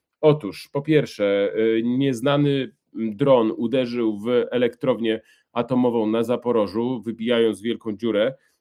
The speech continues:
w jednym z elementów tej, e, infrastruktury.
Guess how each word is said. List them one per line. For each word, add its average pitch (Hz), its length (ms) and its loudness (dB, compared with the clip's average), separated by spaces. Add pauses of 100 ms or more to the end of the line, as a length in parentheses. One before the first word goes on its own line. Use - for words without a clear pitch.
(440)
w 107 320 0
jednym 113 420 0
z - 240 -12 (300)
elementów 113 480 -2
tej, 113 140 -4 (640)
e, 101 240 -6
infrastruktury. 120 840 -4